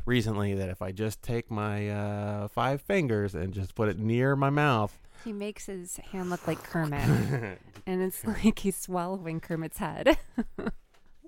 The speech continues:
Speaker 1: So, more complaints that, uh,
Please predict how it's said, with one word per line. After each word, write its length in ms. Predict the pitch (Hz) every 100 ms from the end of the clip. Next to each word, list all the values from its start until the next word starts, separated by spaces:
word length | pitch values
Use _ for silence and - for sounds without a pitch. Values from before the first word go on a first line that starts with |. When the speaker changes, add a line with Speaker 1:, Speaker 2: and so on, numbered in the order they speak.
| - -
Speaker 1:
So, 260 | - - - - - - - - - -
more 180 | 101 110
complaints 420 | 113 98 98 98 101
that, 280 | 92 90
uh, 220 | 95 92